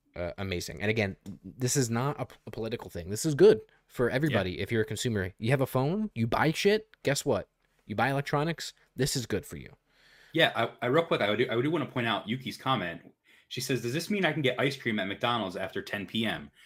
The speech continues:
Speaker 2: So I know you said no meme afterwards, but literally no meme. The reason McDonald's
Speaker 1: Oh
Speaker 2: ice
Speaker 1: my
Speaker 2: cream
Speaker 1: God, you're
Speaker 2: machines
Speaker 1: right.
Speaker 2: are always down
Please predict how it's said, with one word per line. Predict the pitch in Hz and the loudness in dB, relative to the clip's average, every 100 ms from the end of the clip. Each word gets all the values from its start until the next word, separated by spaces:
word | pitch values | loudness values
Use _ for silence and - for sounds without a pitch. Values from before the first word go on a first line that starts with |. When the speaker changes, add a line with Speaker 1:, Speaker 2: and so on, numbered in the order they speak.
| - | -12
Speaker 2:
So | - 143 123 - _ _ - | 2 4 4 0 _ _ -6
I | 127 | 2
know | 143 | 2
you | 180 | 4
said | 151 113 | 2 2
no | 123 | 2
meme | 113 143 | 2 2
afterwards, | 107 95 98 90 90 | 0 -2 -2 -2 -4
but | - 113 113 | -4 -4 2
literally | 180 269 269 175 | 4 4 2 2
no | 110 120 185 | 4 4 4
meme. | 147 131 202 294 - _ _ _ _ _ _ _ _ _ _ | 4 4 4 2 -2 _ _ _ _ _ _ _ _ _ _
The | 131 | 0
reason | 127 147 202 233 214 | 2 2 2 2 2
McDonald's | 180 160 160 160 | 4 4 4 4
Speaker 1:
Oh | 131 | 0
Speaker 2:
ice | 131 | 0
Speaker 1:
my | 101 | 2
Speaker 2:
cream | |
Speaker 1:
God, | 110 107 | 4 4
you're | 92 98 | 2 2
Speaker 2:
machines | |
Speaker 1:
right. | 107 104 | 4 4
Speaker 2:
are | |
always | 113 131 156 143 | 4 2 2 0
down | 113 139 175 120 85 90 | 4 8 8 6 2 -6